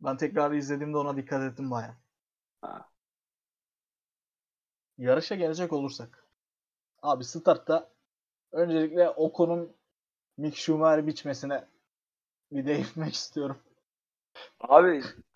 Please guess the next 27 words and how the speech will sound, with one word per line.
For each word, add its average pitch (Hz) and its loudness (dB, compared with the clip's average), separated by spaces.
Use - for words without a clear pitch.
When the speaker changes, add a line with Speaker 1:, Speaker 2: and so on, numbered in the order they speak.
Speaker 2:
çocuğun 151 2
ondan 165 6
sonra 170 4
hiç 165 -2
ben 220 12
dedim, 254 2
"Bu 190 2
öldü 214 6
mü 233 0
ne 190 4
oldu? 233 4
Niye 226 4
bu 240 2
kadar 175 10
sıra 147 4
kaybetti?" 131 4
Çocuğu 185 10
öldürmüşler. 196 12
Speaker 1:
Abi 156 4
bak 147 0
sana 165 0
şunu 170 -8
söylüyorum. 156 -6
Macaristan'daki 160 -4
şey 156 -2
var 170 2
ya. 117 -4